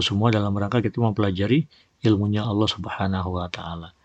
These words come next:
Dan dasar semua ilmu pengetahuan, prinsip-prinsip dasar itu sudah ada semua di Al-Quran gitu ya.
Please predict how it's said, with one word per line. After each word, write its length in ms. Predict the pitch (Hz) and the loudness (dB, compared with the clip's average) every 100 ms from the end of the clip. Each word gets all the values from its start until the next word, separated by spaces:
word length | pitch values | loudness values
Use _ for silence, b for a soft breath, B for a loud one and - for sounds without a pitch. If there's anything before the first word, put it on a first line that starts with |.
| _ _ _ _ _ | _ _ _ _ _
Dan 220 | 117 110 | 4 4
dasar 340 | 107 113 156 165 | 4 4 6 6
semua 400 | - 139 127 123 | 6 2 2 4
ilmu 160 | 120 113 | 2 0
pengetahuan, 760 | 107 110 - 110 156 110 104 120 | -4 -6 -6 -4 0 0 -2 0
prinsip-prinsip 800 | 107 101 110 113 107 101 113 - | 2 4 2 4 4 6 4 2
dasar 320 | 104 - 104 | -2 0 0
itu 320 | 104 - 160 | 0 0 2
sudah 400 | 127 107 104 107 _ | 2 2 0 -4 _
ada 220 | - 101 | -4 -2
semua 320 | 95 107 107 110 | -2 -2 0 2
di 80 | |
Al-Quran 480 | 101 98 120 247 127 107 | 0 0 -2 0 0 0
gitu 180 | 107 110 | -2 -2
ya. 160 | 98 | -2